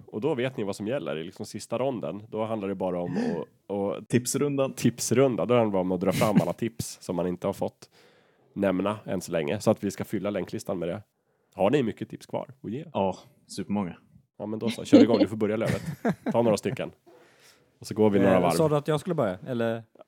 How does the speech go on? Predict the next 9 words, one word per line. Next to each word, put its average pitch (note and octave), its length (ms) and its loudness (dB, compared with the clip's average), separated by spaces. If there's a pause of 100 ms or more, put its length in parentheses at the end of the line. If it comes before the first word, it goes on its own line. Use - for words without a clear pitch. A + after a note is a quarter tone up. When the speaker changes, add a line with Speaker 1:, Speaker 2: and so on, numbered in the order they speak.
(520)
Speaker 1:
Eh, C3 80 2
ja, A#2+ 420 4
jag C#3 140 4
sa A3+ 320 0
Lövet, C#3 360 -2
men A#2 60 -4
jag A#2+ 80 -4
menade B2+ 280 -6
Gustav. A2 480 -10